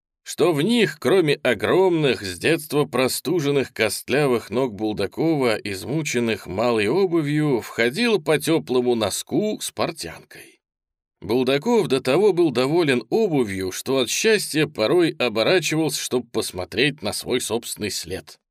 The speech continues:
Прибыв к реке, Булдаков смекнул, что едва ли сможет переплыть в своих сапогах широкую реку.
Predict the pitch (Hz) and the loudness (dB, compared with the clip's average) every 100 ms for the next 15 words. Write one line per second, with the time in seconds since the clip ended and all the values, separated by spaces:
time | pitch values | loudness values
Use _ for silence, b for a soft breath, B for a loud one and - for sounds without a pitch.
0 | _ _ _ _ _ _ 123 233 196 - | _ _ _ _ _ _ -2 0 0 -6
1 | - 85 - 180 202 151 - 90 85 87 | -10 -14 -4 -2 -2 -6 -14 -14 -12 -12
2 | - 117 - - 127 143 120 117 110 - | -4 -4 -2 -4 -4 -2 -2 0 -2 -4
3 | - - - 151 151 107 160 175 151 - | -16 -12 -6 -4 -4 -2 -2 -2 -4 -4
4 | 120 151 107 98 - 107 104 - 156 156 | -4 -4 -4 -8 -6 -4 -4 -4 -4 -4
5 | - - 135 139 - 82 98 151 151 - | -8 -4 -4 -4 -10 -6 -4 -4 -6 -6
6 | 101 151 151 135 139 139 90 76 73 | -4 -4 -6 -6 -4 -4 -6 -10 -20